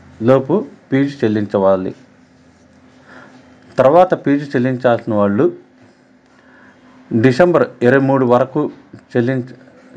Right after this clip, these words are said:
చెల్లించాలంటే నూట ఇరవై రూపాయలు అదనంగా కట్టాలి.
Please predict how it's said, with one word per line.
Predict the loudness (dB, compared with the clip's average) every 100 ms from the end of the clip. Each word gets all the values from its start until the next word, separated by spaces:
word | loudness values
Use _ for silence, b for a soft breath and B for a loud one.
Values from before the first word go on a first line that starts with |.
| 0
చెల్లించాలంటే | 2 2 2 2 2 0 -4 -6
నూట | -2 0 2
ఇరవై | 2 2
రూపాయలు | 0 0 0 0
అదనంగా | 0 0 0 0 0
కట్టాలి. | -2 -2 -2 0 -2